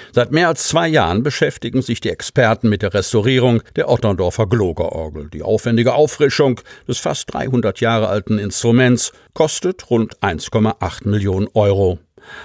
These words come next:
Auch wenn es noch viel zu tun gibt, zeigt sich Hendrik Arendt durchaus optimistisch.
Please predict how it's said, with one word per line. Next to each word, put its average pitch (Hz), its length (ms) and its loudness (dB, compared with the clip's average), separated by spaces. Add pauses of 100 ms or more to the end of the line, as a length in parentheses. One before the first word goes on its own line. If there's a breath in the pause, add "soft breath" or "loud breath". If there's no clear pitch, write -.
Auch 156 200 0
wenn 160 120 2
es 160 140 -2
noch 156 200 0
viel 160 260 -8
zu - 160 -6
tun 170 280 4
gibt, - 360 -10
zeigt - 300 -4
sich 98 160 -6
Hendrik 107 360 0
Arendt 113 460 2 (100)
durchaus 95 680 0
optimistisch. - 920 -2